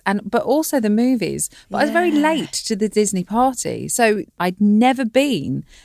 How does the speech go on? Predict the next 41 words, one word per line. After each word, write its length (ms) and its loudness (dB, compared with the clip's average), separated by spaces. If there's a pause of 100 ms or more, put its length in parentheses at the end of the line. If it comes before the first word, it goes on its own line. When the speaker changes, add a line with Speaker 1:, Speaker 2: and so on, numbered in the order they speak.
(160)
Speaker 1:
until 480 0
I 200 4
was 320 -4
a 40 0
parent. 760 0
Speaker 2:
Yeah. 640 -4 (100)
Speaker 1:
And 160 0
when 100 0
I 80 2
went 220 0
on 80 -4
holiday 400 -6
there, 220 -8
I 100 -4
was, 260 -8
I 80 -4
was 240 -8
literally 380 -8
just 200 -8
like, 220 -4
"This 460 -4
is 420 -4 (380)
the 100 -2
best 340 -6
place 280 -6
in 100 -14
the 80 -8
world." 260 -2 (120)
Speaker 2:
But 340 -2
also 380 -4
Speaker 1:
But 100 -2
Speaker 2:
you 60 -2
Speaker 1:
I 20 -2
took 80 -8
Speaker 2:
realise 380 -2
Speaker 1:
my 100 -2
mum 240 -2
and 120 -4
dad. 600 -4
We 80 0
Speaker 2:
Oh, 140 2